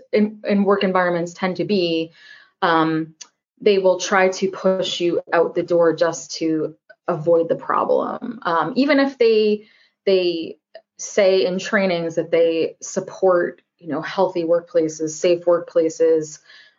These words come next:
um, once people then, then take those trainings, assume their,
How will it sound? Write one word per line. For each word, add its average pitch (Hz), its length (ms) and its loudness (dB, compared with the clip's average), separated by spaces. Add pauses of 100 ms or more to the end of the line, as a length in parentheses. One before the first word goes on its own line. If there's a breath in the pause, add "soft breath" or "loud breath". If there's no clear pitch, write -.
um, 165 280 0
once 220 320 0
people 208 380 0
then, 180 360 -2 (440)
then 175 260 0
take 285 240 0
those 226 220 2
trainings, 190 500 0
assume 202 440 -2
their, 185 480 2